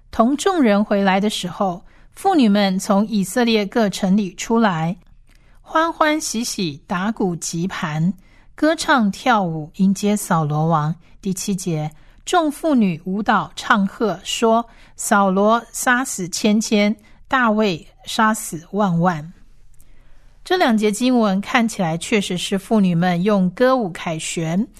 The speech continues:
欢迎那些凯旋归来的士兵。在这个场合呢，人们就跟他们一起赞美主，因为主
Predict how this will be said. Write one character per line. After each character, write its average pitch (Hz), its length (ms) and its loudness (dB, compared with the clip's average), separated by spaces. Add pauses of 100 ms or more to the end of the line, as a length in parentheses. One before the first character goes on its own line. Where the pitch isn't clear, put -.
(260)
欢 285 300 0
迎 208 200 2
那 226 180 2
些 208 380 0 (320)
凯 - 180 -6
旋 175 180 0
归 196 160 2
来 175 160 2
的 165 120 -4
士 185 260 -4
兵。 170 340 0 (1600)
在 370 180 0
这 381 160 2
个 339 120 4
场 185 280 2
合 180 200 2
呢， 202 260 4 (320)
人 214 240 4
们 330 200 2
就 269 160 2
跟 254 220 2
他 240 220 0
们 190 200 0
一 214 80 0
起 156 300 -6
赞 196 240 2
美 170 160 0
主， 185 260 -8 (600)
因 294 220 2
为 262 280 2
主 160 360 -4